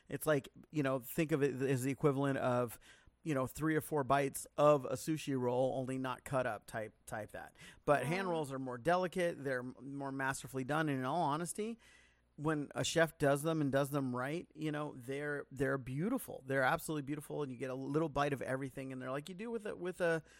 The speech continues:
Speaker 1: with a roll. There's just something that's a little bit more to it that you can do in a hand roll in a lot of ways. So, and ideally a hand roll is eaten right away, right? It consists of the freshest fish that you've ever had, which we love, right?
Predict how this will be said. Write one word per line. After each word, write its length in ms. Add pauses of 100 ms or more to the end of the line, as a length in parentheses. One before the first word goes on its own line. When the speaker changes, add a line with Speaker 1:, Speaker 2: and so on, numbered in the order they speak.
(200)
Speaker 1:
with 180
a 80
roll. 280
There's 160
just 220
something 320
that's 180
a 40
little 240
bit 160
more 460 (460)
to 260
it 120
that 140
you 100
can 160
do 200
in 60
a 40
hand 300
roll 220
in 60
a 80
lot 220
of 120
ways. 340 (280)
So, 400
and 160
ideally 480
a 60
hand 200
roll 160
is 80
eaten 220
right 220
away, 380 (100)
right? 340
It 160
consists 360
of 120
the 80
freshest 640
fish 240
that 120
you've 160
ever 180
had, 260
which 260
we 200
love, 520
right? 360